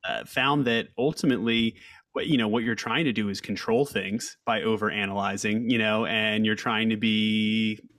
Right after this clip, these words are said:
you're trying to be a hyper Boy Scout and prepared for anything by thinking that you can think through every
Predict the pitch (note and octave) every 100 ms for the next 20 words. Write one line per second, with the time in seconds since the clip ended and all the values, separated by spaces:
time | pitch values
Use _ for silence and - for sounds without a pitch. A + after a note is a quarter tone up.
0 | _ C#3+ B2+ D3+ C3+ B2+ B2 G#2+ - C3
1 | B2+ A2+ G#2+ A2+ - G2+ G2+ - A2 G#2
2 | G#2+ A#2 A2 G#2+ A2+ G#2 A2+ A#2 G#2+ G2+
3 | G2 F2+ G2+ G2 G2 G2 G#2 A#2 A2 G#2+
4 | G2+ - G2+ G2+ G#2 G2+ G#2+ G#2+ A2 G#2
5 | G2+ G#2 G2+ G2